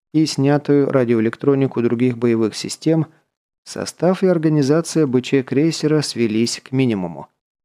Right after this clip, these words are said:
Матросов-то, понятно, вдоволь, а офицерские наряды пришлось переписывать по-новому. Кто будет стоять дежурным по кораблю, кто вахтенным. Кто в биц, кто по оставшимся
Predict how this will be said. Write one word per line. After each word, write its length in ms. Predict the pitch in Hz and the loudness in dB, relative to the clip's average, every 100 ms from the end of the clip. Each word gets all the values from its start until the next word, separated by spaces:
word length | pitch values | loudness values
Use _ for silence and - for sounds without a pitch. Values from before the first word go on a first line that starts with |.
| _ _ | _ _
Матросов-то, 680 | 113 131 190 208 185 - 160 | -2 0 0 0 -2 -4 -4
понятно, 500 | 143 151 165 - 147 | 0 0 0 0 -2
вдоволь, 540 | 120 131 170 117 - - _ _ _ | 0 0 0 0 -6 -14 _ _ _
а 140 | 117 113 | -4 -2
офицерские 680 | - 120 135 131 - 123 | -2 -2 0 -2 -2 -2
наряды 440 | 120 110 123 147 151 | 0 0 0 0 -2
пришлось 440 | 123 120 - 117 | -2 -4 -4 -6
переписывать 680 | - 110 107 110 - 104 110 | -6 -8 -6 -6 -4 -2 -4
по-новому. 600 | - 123 156 123 90 90 _ _ _ _ _ | -4 -2 0 0 -4 -12 _ _ _ _ _
Кто 200 | _ 208 | _ -2
будет 280 | 190 185 165 | 2 0 0
стоять 380 | - 147 147 139 | -2 2 2 2
дежурным 480 | 143 147 151 139 127 | 0 2 2 2 2
по 120 | 131 | -2
кораблю, 580 | 127 120 110 123 156 143 - | 0 0 0 0 0 -2 -10
кто 240 | _ 151 | _ -2
вахтенным. 640 | 135 104 104 - 107 101 - _ _ _ _ _ _ | 0 0 -2 -6 -8 -8 -10 _ _ _ _ _ _
Кто 140 | - 190 | 0 0
в 100 | 120 | 0
биц, 440 | 120 175 170 - - | 0 0 0 -10 -14
кто 300 | - 135 151 | -2 0 2
по 180 | 127 | 0
оставшимся 840 | 117 - 127 139 - 139 131 143 | -2 -2 0 0 0 -4 -2 -2